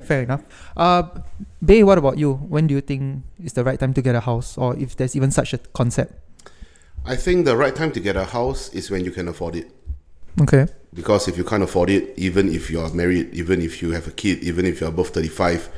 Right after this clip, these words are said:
Speaker 2: it's still not the right time to get a house 'cause it just causes more problems in your life rather than add, um, an asset, add a dream, add an investment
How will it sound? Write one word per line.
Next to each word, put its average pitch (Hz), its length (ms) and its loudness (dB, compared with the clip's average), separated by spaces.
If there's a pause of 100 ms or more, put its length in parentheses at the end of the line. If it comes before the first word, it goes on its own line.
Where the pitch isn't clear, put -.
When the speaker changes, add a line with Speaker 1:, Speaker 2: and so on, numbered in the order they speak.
(380)
Speaker 2:
it's - 140 -6
still 101 240 -4
not 98 160 -2
the 90 80 -4
right 92 180 -2
time 104 120 -4
to 90 60 -4
get 87 140 -4
a 87 60 -4
house 113 260 -2
'cause 98 340 -4 (400)
it 92 100 -8
just 107 280 -2
causes 101 840 -6
more 92 180 -6
problems 113 520 0
in 95 80 -2
your 85 140 -4
life 90 340 -4
rather 95 220 -4
than 90 180 -8
add, 92 240 -6 (360)
um, 85 520 -6 (260)
an 95 100 -2
asset, 127 400 0 (320)
add 107 320 -4 (140)
a 101 80 -4
dream, 113 520 -2 (140)
add 113 160 2
an 98 140 -2
investment 104 680 -4